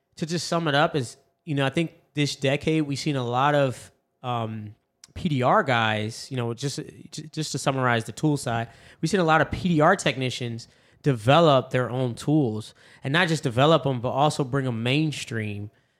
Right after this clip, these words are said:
Um, and that to me has been very, very important just to see that,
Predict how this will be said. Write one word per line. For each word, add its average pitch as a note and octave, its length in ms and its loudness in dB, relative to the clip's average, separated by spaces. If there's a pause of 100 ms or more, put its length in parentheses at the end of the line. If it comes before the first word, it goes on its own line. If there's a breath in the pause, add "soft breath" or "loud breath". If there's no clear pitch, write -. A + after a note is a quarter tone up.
(120)
Um, A#2 500 -2
and C3+ 220 -2
that D#3+ 340 2
to - 140 -4
me D3 220 2
has B2+ 160 2
been A#2+ 180 -4
very, C#3 240 2
very B2+ 300 0
important B2 440 0
just D#3 160 -2
to D3+ 80 -4
see - 280 -2
that, E3+ 440 0